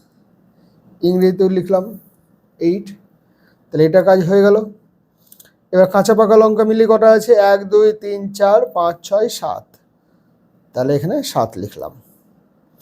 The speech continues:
আর এরকম ছোট্ট বেটে খাটো লঙ্কাগুলো এক, দুই, তিন, চার, পাঁচ, ছয়, ছটি আছে। ইংরেজিতে লিখলাম সিক্স।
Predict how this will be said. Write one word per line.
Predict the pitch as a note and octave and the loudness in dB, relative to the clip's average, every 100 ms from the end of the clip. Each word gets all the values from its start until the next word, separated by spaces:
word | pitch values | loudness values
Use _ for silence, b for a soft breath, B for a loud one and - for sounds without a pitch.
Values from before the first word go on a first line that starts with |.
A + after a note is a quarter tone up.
| b b b - | b b b -6
আর | C3+ | 2
এরকম | E3 E3+ G3 F#3+ | 2 2 -2 -6
ছোট্ট | F#3+ G3 F#3+ | -6 -8 -4
বেটে | F#3 F3 F3 | -2 -2 -2
খাটো | F3+ F#3 | -2 0
লঙ্কাগুলো | G3 F#3 G3+ A3+ C#4+ G4 - | 0 2 0 2 0 0 -6
এক, | D#3 D#3 D#3+ | -4 -4 -2
দুই, | F3 E3+ | 0 0
তিন, | E3+ A#3 F#4 F4+ | -2 -6 -8 -10
চার, | - B2 A#2 | -6 -6 -6
পাঁচ, | - C4+ - | -8 -10 -12
ছয়, | - F#2+ E2+ _ _ _ _ _ _ | -14 -12 -12 _ _ _ _ _ _
ছটি | - A#3 A3 B2 | -4 -2 -2 -6
আছে। | - - - - _ _ _ _ _ _ _ _ _ _ _ _ _ _ _ _ | -8 -14 -20 -20 _ _ _ _ _ _ _ _ _ _ _ _ _ _ _ _
ইংরেজিতে | C#3+ C#3 C#3 C#3 | -4 -2 -4 -6
লিখলাম | C3 C3+ E3 C#4 - | -8 -6 -4 -4 -6
সিক্স। | - - - - - - | -18 -16 -16 -16 -16 -16